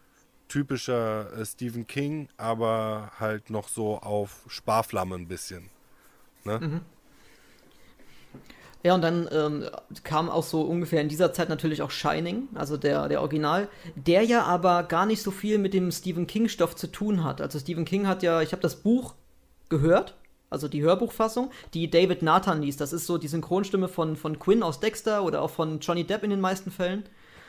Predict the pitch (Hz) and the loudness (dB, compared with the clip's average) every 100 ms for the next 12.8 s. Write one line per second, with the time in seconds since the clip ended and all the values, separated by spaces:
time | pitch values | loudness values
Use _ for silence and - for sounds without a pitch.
0 | - - 156 156 175 190 185 165 165 160 | -20 -6 -4 2 6 6 4 2 0 0
1 | 156 135 - - 170 - 143 151 151 147 | -2 -6 -14 -6 -4 -4 -6 -4 -2 -2
2 | 135 139 139 143 - - 190 185 165 208 | -2 -4 -4 -6 -8 -4 0 4 6 6
3 | 190 156 156 - 156 139 160 170 160 - | 6 4 2 0 -2 0 -2 0 -4 -4
4 | 170 160 156 165 156 156 160 165 170 160 | -2 -2 -2 -2 0 0 -2 -2 -4 -4
5 | 156 156 151 147 151 151 - - 190 180 | -4 -2 0 -2 -2 -4 -6 -10 -6 -2
6 | - 160 147 151 147 151 - - _ _ | 0 -2 -2 -4 -4 -10 -12 -20 _ _
7 | _ _ 127 110 113 104 - - - _ | _ _ -12 -4 -4 -4 -12 -20 -20 _
8 | _ _ _ - 156 160 190 175 175 175 | _ _ _ -2 0 0 0 -2 -2 -2
9 | 156 - - - 160 165 - 233 240 - | -4 -6 -8 -6 -4 -4 -2 2 2 0
10 | - 175 - 190 196 160 147 139 - _ | -2 -2 0 2 2 2 -4 -6 -16 _
11 | 151 147 180 - - _ 208 202 196 190 | -8 -6 -6 -6 -8 _ 2 2 0 -4
12 | 180 160 - 147 147 170 - | -6 -6 -4 -4 -2 -4 -4